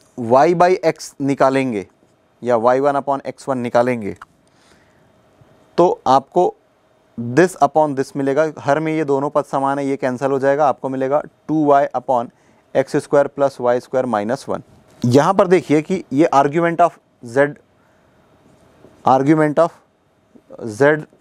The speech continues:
वन, अ, z minus one upon z plus one, ये हमें ज्ञात करना था,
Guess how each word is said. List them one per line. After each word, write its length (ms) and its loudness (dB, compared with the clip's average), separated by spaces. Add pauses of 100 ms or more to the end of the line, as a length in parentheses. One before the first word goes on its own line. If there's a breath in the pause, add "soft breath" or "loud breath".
वन, 240 0
अ, 260 0
z 340 0
minus 400 -4
one 160 -2
upon 380 -4
z 300 -4
plus 220 -2
one, 120 -4
ये 100 -4
हमें 200 -4
ज्ञात 220 2
करना 220 -4
था, 140 -8